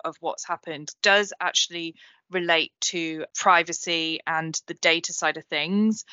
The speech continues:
The lawsuit has been made anonymously in the U S, but I'm sure we'll see more of this come out, um, in the not too distant future. But in terms of awareness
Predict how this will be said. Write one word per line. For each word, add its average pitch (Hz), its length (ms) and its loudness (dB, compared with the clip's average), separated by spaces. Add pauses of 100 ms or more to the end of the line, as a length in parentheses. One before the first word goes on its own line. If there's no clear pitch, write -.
(240)
The 170 460 2
lawsuit 190 480 2
has 170 240 0
been 165 180 -4
made 160 240 0
anonymously 160 960 -2
in 170 160 0
the 165 120 -6
U 160 260 0
S, 117 400 2
but 156 260 4
I'm 170 100 -4
sure 190 220 6
we'll 175 220 4
see 170 440 -4
more 165 540 2 (100)
of 165 140 0
this 160 240 4
come 156 420 -2
out, 151 380 0 (180)
um, 156 260 0 (100)
in 175 160 0
the 165 100 0
not 165 340 2
too 160 280 0 (440)
distant 180 420 0
future. - 600 -2
But 170 180 4 (260)
in 202 100 0
terms 240 360 4
of 233 100 0
awareness 185 800 4